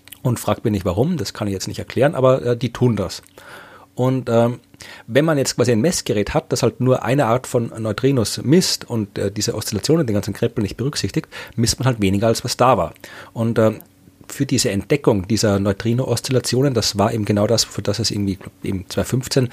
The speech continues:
den Nobelpreis in Physik gab, weil erstens, ähm, eigentlich ist es unfair, dass die, dass die Physiker den Preis bekommen haben, ja, weil die haben immer gesagt, das Modell der Sonne von der Astronomie ist falsch, die sollen das Modell, äh, der, der, die sollen ihre Sterne auf die Reihe kriegen,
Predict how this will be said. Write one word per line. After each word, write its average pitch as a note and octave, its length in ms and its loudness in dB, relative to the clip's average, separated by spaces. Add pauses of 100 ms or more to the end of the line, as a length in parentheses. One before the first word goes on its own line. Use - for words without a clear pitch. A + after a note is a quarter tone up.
(240)
den A#2 180 2
Nobelpreis B2 800 0
in A#2+ 140 -6
Physik - 500 -4
gab, - 340 2 (320)
weil A2 400 4
erstens, C3 600 2
ähm, A2 320 4 (800)
eigentlich A#2 220 0
ist A#2+ 80 -6
es - 60 -6
unfair, B2+ 240 2
dass F2 180 -2
die, F#2+ 100 -6
dass F2+ 140 -6
die - 100 -6
Physiker A2+ 300 0
den F2 160 -2
Preis E2+ 220 -6
bekommen F2 400 -8
haben, E2+ 180 -12
ja, F2+ 140 -4
weil F#2+ 80 2
die G2 80 2
haben G2+ 60 2
immer G#2 100 -2
gesagt, - 320 -4
das - 140 -4
Modell G#2 340 2
der A2 100 6
Sonne B2 260 4
von A2+ 200 2
der A2 80 4
Astronomie A#2+ 420 4
ist D3+ 120 4
falsch, C#3+ 360 2 (240)
die A#2+ 60 -6
sollen A#2+ 200 0
das A2+ 200 -2
Modell, A2+ 420 2 (160)
äh, G2+ 140 -6
der, G2+ 180 -2
der, G2 200 -4
die G2+ 80 -8
sollen A2 140 -4
ihre G#2 160 0
Sterne B2+ 300 2
auf - 80 0
die - 80 -2
Reihe G2+ 260 2
kriegen, C#3+ 320 2